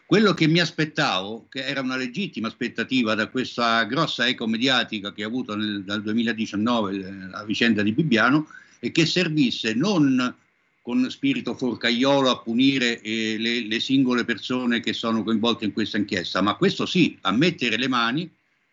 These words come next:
profondamente in un sistema che ha dimostrato di essere, e questo vengo con te Rita, marcio fino al midollo, di essere permeabile a qualsiasi cosa. Perché?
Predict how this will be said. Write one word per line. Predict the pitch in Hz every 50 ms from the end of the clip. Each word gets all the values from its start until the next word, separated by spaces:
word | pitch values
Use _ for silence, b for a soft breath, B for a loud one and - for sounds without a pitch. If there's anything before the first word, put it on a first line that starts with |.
| _ _ -
profondamente | 160 196 160 143 139 135 127 120 131 127 110 101 113 113 110 139
in | 143 156
un | 160 156 160
sistema | 165 156 - - 117 131 143 139
che | 143 147
ha | 131
dimostrato | 123 123 127 131 - - 135 143 127 120 117
di | 117 131
essere, | 131 120 - - 113 107 113 - _ _ _ _
e | - 101 101 -
questo | - 139 113 - - 107 104
vengo | 98 117 120 113 113 101
con | 104 117 113 101
te | 104 117 110 98 101
Rita, | 107 117 110 - 117 117 113
marcio | 110 123 147 143 120 - - - 110
fino | 90 - 139 123 110 104
al | 98
midollo, | 101 110 101 101 107 117 131 139 151 165
di | 151 120
essere | 120 123 - - 120 110 113
permeabile | - - 127 135 123 131 147 147 143 139 139 135 147 185 165 143
a | -
qualsiasi | - 117 113 113 - 139 131 - - - - -
cosa. | - - - - - - - - _ _ _ _ _ _ _ _ _ _ _ _ _ _ _ _ _ b b b b _ -
Perché? | - 208 202 160 156 - 113 95 82 -